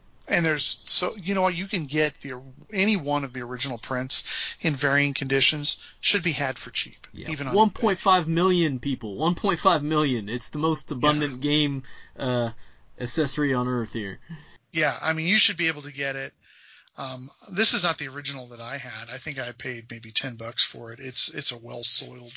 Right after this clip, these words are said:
Speaker 1: well, uh, version. Um, I, I don't think you should pay, depending on certain versions of it, no more than ten to twenty dollars m-, at most.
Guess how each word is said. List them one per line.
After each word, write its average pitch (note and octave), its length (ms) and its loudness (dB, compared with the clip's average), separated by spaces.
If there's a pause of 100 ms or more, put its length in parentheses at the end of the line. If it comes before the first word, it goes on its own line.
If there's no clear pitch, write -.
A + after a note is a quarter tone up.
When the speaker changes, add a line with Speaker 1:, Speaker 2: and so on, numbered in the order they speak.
Speaker 1:
well, B2+ 240 -16 (920)
uh, C#3+ 140 -4
version. B2+ 540 -4 (400)
Um, A#2 360 -8 (840)
I, D#3+ 300 2
I - 20 2
don't E3+ 200 2
think D3 200 -6
you D3+ 80 -6
should C3+ 240 0
pay, C#3+ 200 0 (340)
depending D#3 360 -2
on C3 140 -4
certain C3 500 -2
versions C3 440 -4
of B2 140 -6
it, - 80 -12
no C3 140 -6
more C3 180 -6
than B2 220 -6
ten C#3+ 360 2
to B2+ 60 -4
twenty B2 300 -6
dollars A2 480 -4
m-, A2 220 -12 (100)
at - 140 -10
most. - 480 -4